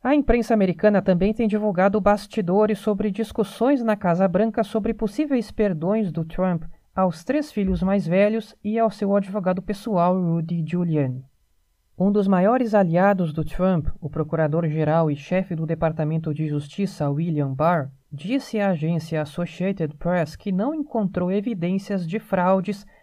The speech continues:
que possam ter alterado o resultado da eleição presidencial. Essa declaração representa uma ruptura não só dentro do, do núcleo duro do trumpismo, mas uma ruptura com o comportamento do próprio William Barr,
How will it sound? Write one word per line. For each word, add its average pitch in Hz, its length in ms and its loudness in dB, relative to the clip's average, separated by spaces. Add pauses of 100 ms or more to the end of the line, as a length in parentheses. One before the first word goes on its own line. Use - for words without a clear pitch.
(120)
que 240 140 -6
possam 196 480 0
ter 196 140 -2
alterado 185 560 0
o 180 40 0
resultado 170 600 -2
da 165 140 0
eleição 165 360 -2
presidencial. 151 720 -2 (540)
Essa 262 300 2
declaração 202 600 2
representa 202 640 2
uma 240 140 0
ruptura 214 680 0
não 240 220 0
só 240 240 -2
dentro 220 480 -2
do, 180 340 -4
do 175 200 -2
núcleo 196 440 0
duro 214 480 2
do 156 140 -2
trumpismo, 156 800 -2
mas 170 220 -2
uma 226 120 0
ruptura 262 540 0
com 294 160 0
o 285 60 0
comportamento 285 720 -2
do 254 120 -4
próprio 320 480 0
William 277 320 4
Barr, 160 300 0